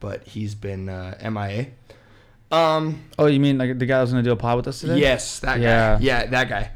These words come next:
Speaker 1: Um, that guy,
Speaker 2: Well,
Speaker 1: uh,
Speaker 2: I don't, I don't usually like to name blast anybody, but Will Etchemandia
Speaker 1: Okay, all right. I'm glad you did it 'cause I
Speaker 2: can
Speaker 1: wasn't going
Speaker 2: suck
Speaker 1: to.
Speaker 2: all the dicks.
Speaker 1: That guy, uh, I, I love him with all my heart.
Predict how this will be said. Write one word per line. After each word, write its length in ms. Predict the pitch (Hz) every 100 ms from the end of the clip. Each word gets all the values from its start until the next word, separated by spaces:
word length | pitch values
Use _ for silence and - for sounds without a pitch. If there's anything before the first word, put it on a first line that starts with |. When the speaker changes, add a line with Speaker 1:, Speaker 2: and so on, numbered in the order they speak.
| - -
Speaker 1:
Um, 440 | 151 143 127 107 104 - -
that 280 | 139 180 185
guy, 540 | 160 143 139 135 117 - 120
Speaker 2:
Well, 100 | 127
Speaker 1:
uh, 240 | 123 117
Speaker 2:
I 100 | 151
don't, 220 | 196 185 120
I 120 | 147
don't 220 | 185 196
usually 400 | 143 160 143 139
like 380 | 120 120 120 117
to 80 | -
name 320 | 117 117 120
blast 320 | 117 110 101 113
anybody, 320 | 110 107 104
but 160 | 110
Will 260 | 107 127 147
Etchemandia 840 | 170 180 190 202 190 139 110 123 - -
Speaker 1:
Okay, 400 | 135 131 117 113 -
all 120 | 139
right. 140 | 131 -
I'm 120 | 135
glad 240 | 135 139 139
you 80 |
did 160 | 135 123
it 80 | -
'cause 140 | 123
I 160 | 110 113
Speaker 2:
can 100 | 131
Speaker 1:
wasn't 220 | 120 110
going 200 | 143 170
Speaker 2:
suck 120 | 113
Speaker 1:
to. 80 | 104 - - - -
Speaker 2:
all 200 | 127 139
the 120 | 151
dicks. 500 | 127 110 104 - - - - - - - -
Speaker 1:
That 280 | 156 202 247
guy, 480 | 254 254 247 240 - - -
uh, 340 | 156 147 135 - -
I, 140 | 160 -
I 120 | 175
love 240 | 175 202
him 120 | 220 160
with 120 | 143
all 60 |
my 120 | 139 123
heart. 340 | 123 135 -